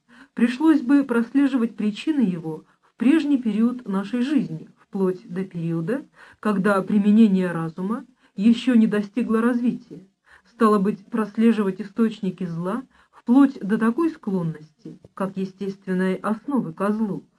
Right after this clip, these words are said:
которая именно поэтому называется прирождённой. А у первого человека,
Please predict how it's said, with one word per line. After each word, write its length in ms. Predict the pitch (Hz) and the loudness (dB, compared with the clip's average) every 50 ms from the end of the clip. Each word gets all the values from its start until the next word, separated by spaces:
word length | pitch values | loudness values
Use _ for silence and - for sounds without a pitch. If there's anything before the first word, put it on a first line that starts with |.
| _ _ - _ _ | _ _ -20 _ _
которая 560 | - 208 226 226 - 269 262 247 240 233 220 220 | -2 -2 0 2 4 4 6 6 6 4 4 2
именно 720 | 226 - 254 285 302 302 311 285 277 277 277 269 247 240 _ - | 0 0 0 0 0 0 0 0 0 0 0 -2 -4 -8 _ -6
поэтому 600 | 202 190 180 180 214 226 - 311 302 311 330 320 | -4 -2 -2 0 -2 -2 -4 -6 -8 -6 -8 -8
называется 800 | - 202 196 190 170 185 165 165 170 170 185 185 - - 208 190 | -6 -6 -6 -4 -4 -4 -4 -4 -4 -6 -6 -8 -10 -12 -12 -12
прирождённой. 920 | - _ - 190 185 185 196 214 208 208 233 233 190 160 147 135 - - _ _ _ _ _ _ _ _ _ _ _ _ _ - - - | -10 _ -6 -6 -4 -4 -4 -4 -4 -4 -2 -2 -4 -4 -6 -14 -20 -20 _ _ _ _ _ _ _ _ _ _ _ _ _ -20 -16 -6
А 100 | - 208 | 0 2
у 100 | 233 240 | 2 2
первого 460 | 247 - 370 359 311 233 180 170 170 | 4 4 2 2 2 2 0 -2 -4
человека, 720 | 165 - 196 185 175 175 165 165 151 151 - 165 170 - | -8 -6 -6 -6 -4 -4 -4 -6 -6 -8 -12 -16 -18 -18